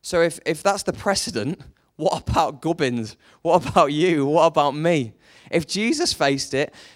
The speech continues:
you can sure we're gonna face it too. We will have a struggle.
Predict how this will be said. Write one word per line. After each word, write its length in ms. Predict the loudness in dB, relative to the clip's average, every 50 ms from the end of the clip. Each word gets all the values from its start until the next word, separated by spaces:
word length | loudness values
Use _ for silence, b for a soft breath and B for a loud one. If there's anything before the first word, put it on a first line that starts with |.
| B
you 80 | B -8
can 140 | -6 -6 -4
sure 340 | -4 0 2 2 4 4 4
we're 180 | 2 2 0
gonna 160 | 0 0 -2
face 380 | -2 -4 -6 -6 -4 -4 -4 -4
it 140 | -6 -6 -8
too. 380 | -10 -8 -4 -2 -2 -2 -4 -6 -12 _ _ _ _ _ _ _ _ _ _ _ _ _ _ _ _ _ _ _ _ _ _ _ _ _ _ _ _ _ _ -4
We 140 | -2 0 0
will 140 | 0 -2
have 380 | -4 -4 -4 -2 0 0 -2 -2
a 100 | -6 -6
struggle. 640 | -6 -6 -6 -4 -4 -4 -4 -4 -6 -8 -8 -12